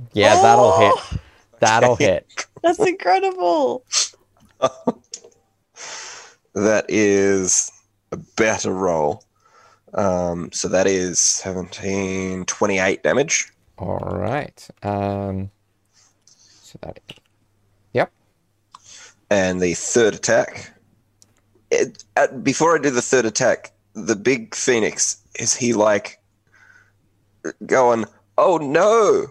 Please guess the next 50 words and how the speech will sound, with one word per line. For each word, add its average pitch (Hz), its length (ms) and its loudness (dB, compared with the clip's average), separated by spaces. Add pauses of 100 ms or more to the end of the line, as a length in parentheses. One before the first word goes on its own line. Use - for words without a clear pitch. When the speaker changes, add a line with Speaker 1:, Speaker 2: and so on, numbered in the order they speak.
(120)
Speaker 1:
Roll 131 200 4
Speaker 3:
Or - 40 4
Speaker 1:
me - 60 0
an, 170 60 0
Speaker 3:
is 151 260 -6
Speaker 1:
roll 131 180 2
me 151 120 -4
an 139 80 -4
insight - 360 -8
check. - 320 -6 (420)
Speaker 3:
Okay, 104 240 0
I'll 107 140 0
use, 104 240 -2 (360)
do - 80 -2
you 104 40 2
want 107 160 0
me 101 60 0
to 101 40 -2
use 98 180 -2
that 104 180 0
roll 101 200 2
that 95 100 0
I 95 80 2
just 92 160 -6
rolled, 117 260 4
or 87 140 0
roll 82 300 0
it - 60 -6 (200)
Speaker 1:
Uh, 117 80 4
Speaker 3:
again? 117 120 2
Speaker 1:
roll 113 180 2
it 98 60 -2
again. - 220 -12 (500)
Speaker 3:
Okay. 58 180 -4 (1040)
Um, 80 340 0
ooh. 185 500 2 (800)
Uh, 98 260 2
insight, - 340 0
oh, 85 220 0
I, - 80 -4
<laughs> - 280 -4
of - 160 -8
course 147 220 -2
I 95 60 0
don't 82 200 -2
have 98 120 -2
a 87 60 -8
modifier. 82 440 -6
That's - 220 0
fifteen. - 460 -4